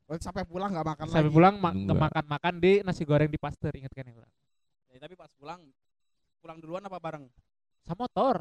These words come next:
Speaker 2: motor Bang Don di rumah urang.
Speaker 1: Oh.
Speaker 2: Inget tuh?
Speaker 3: Hmm.
Speaker 2: Eh, kan? Cek Bang Don teh, "Kas, kete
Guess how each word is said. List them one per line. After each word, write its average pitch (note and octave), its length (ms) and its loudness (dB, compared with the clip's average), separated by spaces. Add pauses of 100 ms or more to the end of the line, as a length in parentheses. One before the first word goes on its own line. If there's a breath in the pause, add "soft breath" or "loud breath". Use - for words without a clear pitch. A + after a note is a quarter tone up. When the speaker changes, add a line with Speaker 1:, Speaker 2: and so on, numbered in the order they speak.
(120)
Speaker 2:
motor - 240 0
Bang D#3+ 140 0
Don G#3 120 2
di G#3+ 80 0
rumah G3+ 160 2
urang. A#3+ 340 4
Speaker 1:
Oh. D#3+ 420 -4 (560)
Speaker 2:
Inget F#3 200 -2
tuh? D#3+ 160 2 (180)
Speaker 3:
Hmm. F#2 260 -6 (120)
Speaker 2:
Eh, G3+ 120 -8
kan? - 160 -8 (1000)
Cek F3+ 120 0
Bang E3 160 6
Don D#3+ 80 2
teh, E3+ 200 0 (480)
"Kas, - 320 -4
kete G3 440 -4